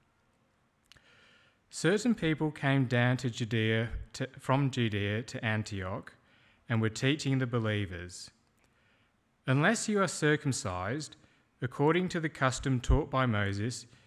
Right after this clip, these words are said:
you cannot be saved." This brought Paul and Barnabas into sharp dispute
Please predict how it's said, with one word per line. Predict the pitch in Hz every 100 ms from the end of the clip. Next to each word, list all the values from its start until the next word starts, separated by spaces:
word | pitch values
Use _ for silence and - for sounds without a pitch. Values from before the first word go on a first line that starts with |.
| _ -
you | 110
cannot | - 131 151 143
be | 127
saved." | - 104 92 82 82 - _ _ _ _ _ _ _ _ _ _ _ _ _ _ _
This | - 226
brought | - 202 202 -
Paul | 143 143 147 170
and | 135 123
Barnabas | 120 120 107 101 104 -
into | - 110 113
sharp | - 123 139 - -
dispute | 123 - 117 101 117 -